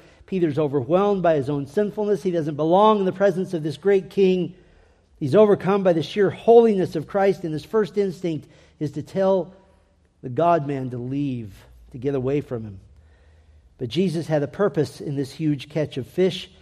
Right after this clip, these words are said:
to reiterate, to repeat, to reemphasize the mission of those Jesus was calling and to guarantee their success. "Do not fear.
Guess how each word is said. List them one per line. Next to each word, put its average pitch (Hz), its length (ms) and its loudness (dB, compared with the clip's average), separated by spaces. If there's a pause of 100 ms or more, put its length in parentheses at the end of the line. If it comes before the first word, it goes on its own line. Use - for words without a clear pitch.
(240)
to 143 120 -4
reiterate, 165 800 2 (240)
to 123 100 -8
repeat, 131 800 -4 (400)
to 139 60 -6
reemphasize 156 1200 2 (840)
the 135 100 -6
mission 170 480 4
of 135 140 -4
those 180 280 4
Jesus 151 440 -6
was 139 120 -8
calling 175 460 0
and 185 220 -2
to 170 80 0
guarantee 202 840 2
their 165 220 -4
success. 180 560 -2 (400)
"Do 285 280 6
not 254 280 0
fear. 180 500 2